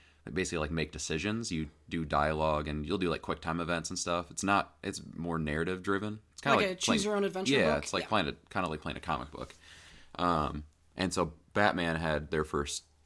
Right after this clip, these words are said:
Speaker 1: they call it, they do 'em in seasons, and they did, they had their first season come out, like, a year ago or six months ago. They just announced season two, which I'm really excited for. Um,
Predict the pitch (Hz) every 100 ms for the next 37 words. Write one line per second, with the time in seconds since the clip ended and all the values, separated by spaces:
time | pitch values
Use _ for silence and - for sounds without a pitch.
0 | _ _ - 98 92 85 82 73 69 82
1 | 73 67 69 - 82 82 85 - 85 76
2 | 73 78 76 90 80 80 80 73 - _
3 | _ - - 78 - - 76 82 95 104
4 | 98 87 80 92 92 92 95 - - -
5 | - 95 90 82 80 76 - - - -
6 | 82 71 - 71 69 71 69 71 65 -
7 | 71 67 76 73 - - - _ 85 80
8 | 73